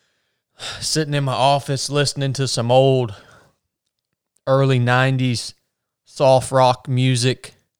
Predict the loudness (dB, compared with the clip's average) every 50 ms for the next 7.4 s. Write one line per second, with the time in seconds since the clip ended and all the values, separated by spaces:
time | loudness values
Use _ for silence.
0 | _ _ _ _ _ _ _ _ _ _ _ _ _ _ _ _ _ _ -6 -6
1 | -6 -6 -6 -10 -10 -10 -14 _ -10 -6 -2 0 0 0 -2 -4 -2 0 2 2
2 | 2 2 -2 -8 -10 -8 -6 -4 -4 -2 -2 -2 -4 -4 -6 -8 -8 -8 -6 -4
3 | -4 -4 -4 -4 -4 -6 -6 -4 -4 -4 -4 -4 -4 -6 -6 -6 -4 -4 -4 -4
4 | -4 -6 -8 -8 -2 0 2 2 2 0 0 -2 -4 -2 -2 -2 0 0 -2 -2
5 | -2 -4 -8 -10 -12 -14 -14 -16 -18 -20 -20 -20 -20 -20 -20 _ _ _ _ _
6 | _ _ _ _ -8 -8 -8 -6 -4 0 2 2 0 0 -2 0 0 2 2 0
7 | 0 0 0 0 0 -2 -6